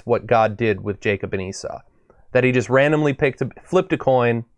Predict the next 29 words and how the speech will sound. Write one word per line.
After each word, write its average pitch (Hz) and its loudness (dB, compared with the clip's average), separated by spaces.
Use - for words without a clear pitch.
and 113 2
picked 156 -2
one 139 0
baby 127 2
to 120 4
love, 117 4
one 120 0
baby 113 0
to 104 0
hate? 107 -2
Uh, 101 2
is 139 0
that 127 4
what, 120 0
what 117 0
he 120 -4
did 104 -4
for - -8
them? - -12
And 151 4
then 160 6
it's 147 0
a 127 2
huge 285 2
leap 127 0
of 107 -4
logic 104 2
to 131 -8
say, 120 2